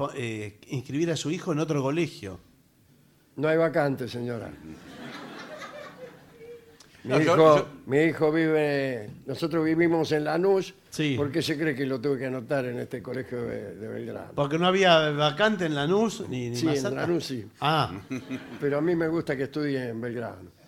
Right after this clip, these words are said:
Speaker 1: Bueno, está bien. Eh.
Speaker 2: Bueno, eh, manténgase en contacto siempre durante todo el año escolar y averigüe cómo le está yendo a su hijo.
Speaker 1: Claro.
Speaker 2: Eh, pregúntele a su hijo incluso.
Speaker 1: Sí, porque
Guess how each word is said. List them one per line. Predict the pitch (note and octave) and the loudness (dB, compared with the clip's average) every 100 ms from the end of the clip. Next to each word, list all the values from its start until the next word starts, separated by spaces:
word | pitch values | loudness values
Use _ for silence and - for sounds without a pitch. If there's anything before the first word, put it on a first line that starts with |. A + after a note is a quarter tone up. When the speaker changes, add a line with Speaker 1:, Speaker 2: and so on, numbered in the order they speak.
| - - - - - | -20 -20 -20 -20 0
Speaker 1:
Bueno, | E3 E3 A#2+ | 4 4 2
está | A2 E3 | 0 2
bien. | G3 B3 B2 A#2 G#2+ | 2 2 0 -4 -8
Eh. | B2 A#2+ A2+ - - - - - | -6 -6 -6 -10 -18 -20 -20 2
Speaker 2:
Bueno, | F3 C3+ A#2 - _ _ _ _ _ _ | 6 6 2 -8 _ _ _ _ _ _
eh, | - D#3+ D3+ C#3+ C3 B2 A2+ | 0 6 8 8 6 4 0
manténgase | A#2+ F#3 G#3 F#3 B3+ A#3 F#3+ G3 | 2 6 6 4 4 4 6 6
en | F#3 | 6
contacto | F3 D3+ F#3+ F#3 - D#3+ | 2 4 4 4 2 0
siempre | - F#3 D#3+ C3 | 4 4 4 2
durante | C3 C3 A#2+ E3+ | 0 0 0 -2
todo | D#3+ D3 | 2 2
el | C3+ | 2
año | C3+ B2+ | 0 -2
escolar | - C#3+ F3 F3+ | -2 4 6 6
y | D#3 F3 | 6 6
averigüe | F#3+ A#3 B3 F3+ D#3+ D#3+ - - - _ | 8 8 6 4 4 2 -2 -20 -20 _
cómo | C#4+ D4+ C#4 B3 | 12 12 12 12
le | G#3 | 12
está | - F#3+ | 12 10
yendo | E3+ A3 G#3 F3+ | 12 12 12 8
a | |
su | - D#3 | 8 6
hijo. | D#3+ A#2+ G#2 F2+ D#2+ _ - | 6 4 -4 -8 -10 _ -4
Speaker 1:
Claro. | C3 B2+ F#2 D#2+ - - | -2 0 -4 -8 -18 -6
Speaker 2:
Eh, | A#2 A#2 | -6 -2
pregúntele | D3+ G3+ B3+ G#3+ G#3 | 2 2 4 4 6
a | |
su | G3 G#3+ | 6 4
hijo | E3+ B2 | 2 -4
incluso. | G#2+ A#2 - - - _ _ _ | -10 -12 -14 -20 -20 _ _ _
Speaker 1:
Sí, | - A3+ C#4 | -4 -2 0
porque | - C#3 C#3 B2 | -4 -4 -4 -4